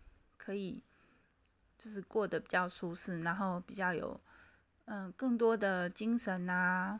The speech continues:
好，那个，更多的精神去做你想要做的事情，呃，或者是把精神花在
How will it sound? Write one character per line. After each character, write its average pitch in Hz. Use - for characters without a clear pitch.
好， -
那 196
个， -
更 220
多 220
的 196
精 208
神 190
去 196
做 185
你 185
想 -
要 185
做 175
的 -
事 190
情， -
呃， 190
或 233
者 185
是 190
把 165
精 226
神 170
花 190
在 180